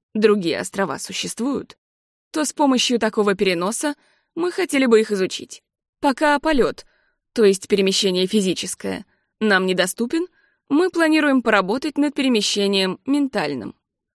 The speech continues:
Правда, на сегодняшний день даже ментальное путешествие за пределы острова для нас невозможно. Чип отражает только то, что содержит в себе программа, заложенная в этот арканит.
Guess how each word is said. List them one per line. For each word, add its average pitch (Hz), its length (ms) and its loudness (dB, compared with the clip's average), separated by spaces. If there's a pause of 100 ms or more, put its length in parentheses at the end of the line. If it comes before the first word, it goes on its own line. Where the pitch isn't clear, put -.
(120)
Правда, 208 440 4
на 208 100 2
сегодняшний 190 640 0
день 294 260 0 (800)
даже 254 380 2
ментальное 214 600 2
путешествие 196 680 -2
за 196 100 0
пределы 180 380 2
острова 302 480 0
для 233 240 2
нас 170 260 -2
невозможно. 170 640 -4 (720)
Чип 247 240 0
отражает 196 560 4
только 190 300 0
то, 311 240 -4 (540)
что - 240 -6
содержит 220 480 2
в - 60 -8
себе 190 320 2
программа, 180 560 0
заложенная 214 640 -2
в - 40 -6
этот - 300 -4
арканит. 175 580 -6